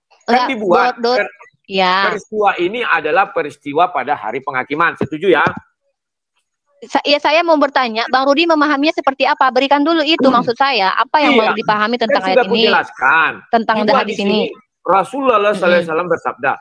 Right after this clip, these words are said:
Speaker 1: "Pada hari
Speaker 2: Nah.
Speaker 1: kiamat Allah mengumpulkan
Speaker 2: Mm-mm.
Speaker 1: seluruh manusia."
Speaker 2: Oke.
Speaker 1: Paham ya? Ini berarti ceritanya ini hari kiamat.
Speaker 2: Saya bertanya, apa pemahaman Bang Rudi tentang hadis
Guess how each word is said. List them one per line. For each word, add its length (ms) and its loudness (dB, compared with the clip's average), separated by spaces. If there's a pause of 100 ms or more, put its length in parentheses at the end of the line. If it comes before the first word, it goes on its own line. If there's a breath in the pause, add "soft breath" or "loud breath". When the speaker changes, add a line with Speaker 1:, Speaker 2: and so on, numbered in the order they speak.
(200)
Speaker 1:
"Pada 320 2
hari 320 2
Speaker 2:
Nah. 160 0
Speaker 1:
kiamat 320 -4
Allah 320 0
mengumpulkan 320 -8 (240)
Speaker 2:
Mm-mm. 80 -2
Speaker 1:
seluruh 320 -6
manusia." 560 0 (640)
Speaker 2:
Oke. 560 0
Speaker 1:
Paham 320 -2
ya? 160 -2
Ini 320 -8
berarti 320 0
ceritanya 480 0
ini 80 -2
hari 240 0
kiamat. 400 0 (1300)
Speaker 2:
Saya 400 0
bertanya, 560 0 (160)
apa 560 2
pemahaman 640 0
Bang 240 2
Rudi 320 2
tentang 640 -2 (240)
hadis 560 0